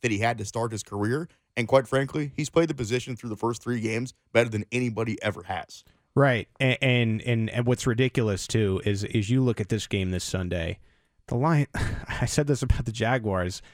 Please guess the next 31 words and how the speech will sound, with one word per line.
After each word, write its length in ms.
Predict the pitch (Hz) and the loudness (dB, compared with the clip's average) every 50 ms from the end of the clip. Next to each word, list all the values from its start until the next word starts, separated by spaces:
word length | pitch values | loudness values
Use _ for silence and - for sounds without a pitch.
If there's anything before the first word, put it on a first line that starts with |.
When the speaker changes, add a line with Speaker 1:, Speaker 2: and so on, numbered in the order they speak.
| - - - - | -20 -20 -14 -8
Speaker 2:
the 80 | - | -6
Lions 400 | 120 120 127 151 175 190 185 127 | -2 -2 0 2 2 2 2 2
are 40 | 131 | 2
gonna 160 | 113 107 90 | 0 0 -2
get 200 | 90 - 76 - | -4 -6 -10 -10
killed 280 | - - - 82 - - - | -8 -8 -8 -8 -2 6 8
Speaker 1:
Pete, 160 | 302 320 302 | 8 8 8
Speaker 2:
this 100 | - - | 6 0
Speaker 1:
the 60 | 294 | 0
line's 100 | 269 269 285 | 0 0 2
Speaker 2:
weekend. 120 | 277 - | 0 0
Speaker 1:
six 320 | - - 294 277 - - - | 0 0 -2 -2 -4 -4 -2
and 80 | 247 | 0
a 80 | 202 165 | 0 2
half. 300 | 175 170 143 120 101 - | 2 2 2 0 0 0
That 180 | 160 180 196 - | 2 0 2 0
is 160 | 196 185 143 | -4 -4 -4
the 140 | 131 135 120 | -2 -4 -2
lock 380 | 113 117 139 160 165 143 - | -2 0 0 2 4 6 6
Speaker 2:
It's 120 | - - - | 6 6 6
Speaker 1:
of 80 | 160 139 | 6 6
Speaker 2:
ridic-, 80 | - 131 | 8 8
Speaker 1:
locks 340 | 147 - 170 175 - - - | 8 8 6 6 4 4 4
of 160 | 170 147 143 | 4 6 6
Speaker 2:
it's 140 | - 135 - | 6 6 6
Speaker 1:
Levine's 280 | 156 196 185 180 - | 6 6 6 6 6
Speaker 2:
ridiculous. 0 | |
Speaker 1:
locks. 520 | - 156 143 135 120 - - - - - - | 6 6 6 4 0 0 0 0 0 0 -2
Speaker 2:
It's 180 | - - - - | -2 -2 0 0
ridiculous. 720 | 139 127 123 135 160 165 - 120 95 87 90 98 - - - | 0 2 4 4 2 2 2 0 0 0 -2 -4 -6 -6 -4
And 420 | - 131 120 120 120 117 113 110 | 0 2 2 4 4 2 0 -2